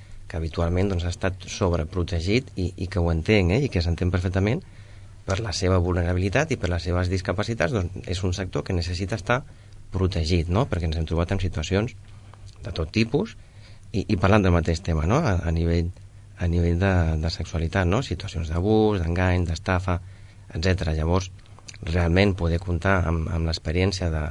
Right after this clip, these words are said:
de, de Projecte Dona, d'Actua Vallès i, i de una Clàudia, Daniela, Laura,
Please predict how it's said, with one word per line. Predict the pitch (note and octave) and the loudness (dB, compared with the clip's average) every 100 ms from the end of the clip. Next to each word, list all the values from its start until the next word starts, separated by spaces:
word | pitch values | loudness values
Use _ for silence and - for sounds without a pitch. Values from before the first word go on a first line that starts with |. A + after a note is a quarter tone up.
| D#2 D2+ | -4 -6
de, | E2 E2 E2 - - - - - | -8 -10 -12 -16 -20 -20 -20 -10
de | - | -8
Projecte | D#2+ E2+ E2+ F#2 | -2 -2 0 0
Dona, | E2+ G2 E2+ | 2 4 2
d'Actua | D#2+ F2 F2 | 0 0 0
Vallès | E2+ E2 G2 F#2 F2 | 2 2 2 2 -2
i, | |
i | D#2 - D#2 | -4 -4 -6
de | D2+ E2+ - - - | -6 -8 -12 -16 -6
una | D#2+ | -6
Clàudia, | D2+ - E2+ D#2+ D2+ | -4 -2 0 0 -2
Daniela, | D2+ D2+ E2+ D2 D#2 | -4 -2 -2 -2 -4
Laura, | D#2 F2 D#2+ | -2 0 0